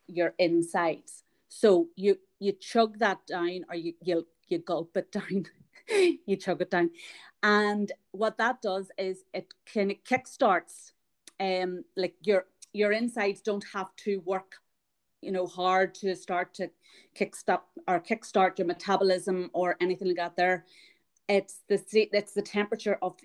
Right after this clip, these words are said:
your insides, and it's good for your digestive system, your skin, your, it's just amazing, Michael, apparently. And I have been doing it for,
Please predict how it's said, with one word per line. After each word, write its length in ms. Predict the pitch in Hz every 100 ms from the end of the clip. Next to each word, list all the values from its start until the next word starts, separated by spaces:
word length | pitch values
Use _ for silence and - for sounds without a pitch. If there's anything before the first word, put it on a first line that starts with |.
| -
your 140 | 190 185
insides, 580 | 185 185 180 175 170
and 80 | 185
it's 100 | 170
good 140 | - 170
for 80 | 180
your 60 | 170
digestive 480 | 165 165 277 277 254
system, 440 | 269 254 - 254
your 140 | 170 330
skin, 680 | - - 302 277 269 269 175
your, 300 | 170 170 165 - -
it's 160 | - -
just 260 | 403 -
amazing, 540 | 247 165 180 277 427 427
Michael, 400 | 427 415 220 156 _ _ -
apparently. 480 | 247 254 240 196 - -
And 120 | 220
I 100 | 254
have 140 | 294
been 140 | 233 202
doing 180 | 180 202
it 120 | -
for, 360 | 196 180 180